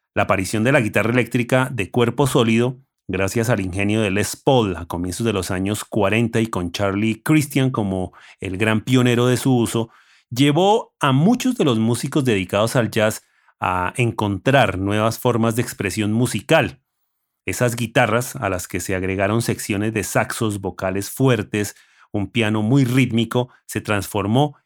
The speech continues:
en ese estilo muy divertido conocido como el boogie oogie, que finalmente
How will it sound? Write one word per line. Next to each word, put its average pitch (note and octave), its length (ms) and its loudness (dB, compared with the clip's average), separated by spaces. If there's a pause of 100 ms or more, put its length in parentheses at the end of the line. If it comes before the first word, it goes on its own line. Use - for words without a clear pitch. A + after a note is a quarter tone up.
(120)
en F#2+ 120 -4
ese F2+ 160 -4
estilo A2 360 0
muy D#3 260 4
divertido A#2 600 2
conocido G#2+ 520 -2
como G#2+ 220 0
el F#2 100 -4
boogie C3 500 2
oogie, F#3+ 440 2 (460)
que C3+ 100 4
finalmente G#3 720 2